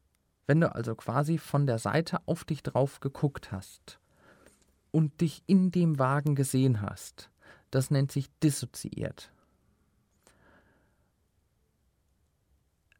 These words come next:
Assoziiert bedeutet,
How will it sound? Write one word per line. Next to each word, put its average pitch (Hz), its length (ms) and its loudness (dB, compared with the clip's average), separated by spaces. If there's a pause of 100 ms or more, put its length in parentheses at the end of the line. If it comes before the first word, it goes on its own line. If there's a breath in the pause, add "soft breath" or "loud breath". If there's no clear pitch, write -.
(580)
Assoziiert 135 880 -4
bedeutet, 139 800 -2